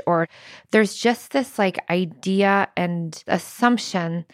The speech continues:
that, like, it's just gonna happen, like, fidelity and honesty, like, it's just gonna happen. It's, it doesn't. Hear this now. It takes a lot of work to make sure that your relationship feels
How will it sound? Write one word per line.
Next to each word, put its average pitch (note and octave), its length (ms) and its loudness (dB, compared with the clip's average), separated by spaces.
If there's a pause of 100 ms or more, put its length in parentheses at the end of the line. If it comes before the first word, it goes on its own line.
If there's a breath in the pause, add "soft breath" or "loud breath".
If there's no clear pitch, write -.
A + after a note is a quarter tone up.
(380 soft breath)
that, G#3+ 100 2
like, F#3+ 300 2
it's - 280 -6
just - 260 0
gonna F#3 180 0
happen, F3 440 -2
like, C#3+ 220 -8
fidelity A#3+ 720 2
and D3+ 220 -2
honesty, A#3+ 560 2
like, G3+ 160 0
it's F#3 120 -4
just G3 200 -2
gonna G3 120 2
happen. F#3 440 2
It's, - 280 -4 (240)
it F#3 140 2
doesn't. E3 640 -2 (100)
Hear - 380 0
this G3 260 2
now. E3 400 0 (160)
It F#3+ 140 0
takes - 360 -2 (200)
a F#3 160 4
lot F3+ 240 4
of F3 120 0
work E3+ 360 0 (760 soft breath)
to E3+ 720 2 (260)
make F#3+ 340 2
sure F3+ 360 2
that E3+ 180 0
your F3 220 2
relationship E3+ 800 -2
feels E3+ 400 -2